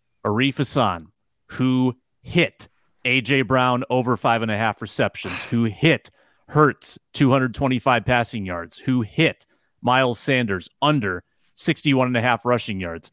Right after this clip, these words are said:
who hit Eagles second quarter winner, who needed only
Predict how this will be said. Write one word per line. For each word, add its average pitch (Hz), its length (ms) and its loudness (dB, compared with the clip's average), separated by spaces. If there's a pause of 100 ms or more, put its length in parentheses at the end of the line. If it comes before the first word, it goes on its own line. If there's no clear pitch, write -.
(140)
who 139 220 2
hit 139 400 0 (360)
Eagles 139 600 0
second - 520 0
quarter 139 600 2 (100)
winner, 110 520 0 (300)
who 143 240 0
needed 131 500 2 (160)
only 139 440 2